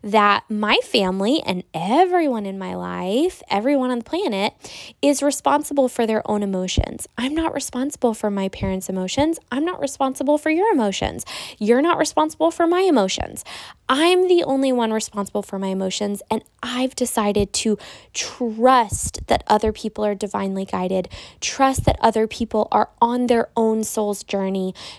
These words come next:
trust that people are mature enough to handle their own emotions. And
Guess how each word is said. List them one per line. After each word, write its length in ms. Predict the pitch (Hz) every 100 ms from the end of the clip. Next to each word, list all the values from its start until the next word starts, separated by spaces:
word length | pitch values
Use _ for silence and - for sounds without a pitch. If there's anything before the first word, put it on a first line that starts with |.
| -
trust 600 | - - 269 277 - -
that 220 | - 262 -
people 600 | - 233 - 233 233 - - - - 240
are 260 | 226 233 -
mature 640 | 226 233 - - - 247
enough 320 | 247 233 208
to 120 | - -
handle 640 | - - 240 226 233 247
their 240 | 247 240 -
own 260 | 233 220 220
emotions. 760 | 220 208 196 196 - 92 - -
And 120 | 226